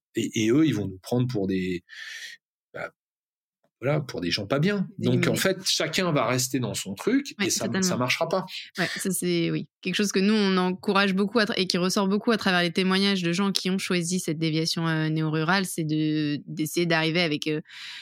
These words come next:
Speaker 2: comme tu disais, un esprit ouvert, un mi-, un minimum d'a priori et surtout de savoir faire preuve d'humilité. On a beaucoup de témoignages qui nous, voilà, qui nous disent, euh, qu'on, ils sont arrivés avec des idées et en fait, il faut savoir, euh,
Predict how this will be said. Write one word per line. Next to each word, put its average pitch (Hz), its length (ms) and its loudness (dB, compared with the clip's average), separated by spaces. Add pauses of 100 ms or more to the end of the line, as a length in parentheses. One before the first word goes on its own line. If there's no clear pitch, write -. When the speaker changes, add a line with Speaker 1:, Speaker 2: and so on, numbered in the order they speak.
(260)
Speaker 2:
comme 175 120 -2
tu 170 120 0
disais, 170 180 2
un 175 100 4
esprit 165 280 0
ouvert, 190 460 4
un 160 80 0
mi-, 160 160 0
un 170 80 2
minimum 196 480 4
d'a 185 120 4
priori 190 600 2
et 190 80 2
surtout 185 300 -2
de 208 60 -2
savoir 180 340 0
faire - 240 -4
preuve 196 160 2
d'humilité. 180 800 2
On 170 120 0
a 160 80 2
beaucoup 170 200 -2
de 196 60 -4
témoignages 175 420 0
qui 165 100 -6
nous, 151 300 0
voilà, 151 180 0
qui 160 160 -4
nous 160 100 0
disent, 185 400 2 (180)
euh, 147 520 -2
qu'on, 147 180 -12 (200)
ils 156 100 -10
sont - 180 -2
arrivés 190 340 4
avec 170 220 2
des 160 240 0
idées 208 300 2
et 160 80 0
en 151 80 -4
fait, 196 200 -2
il 175 40 -6
faut 214 160 -2
savoir, 190 440 0
euh, 160 80 -2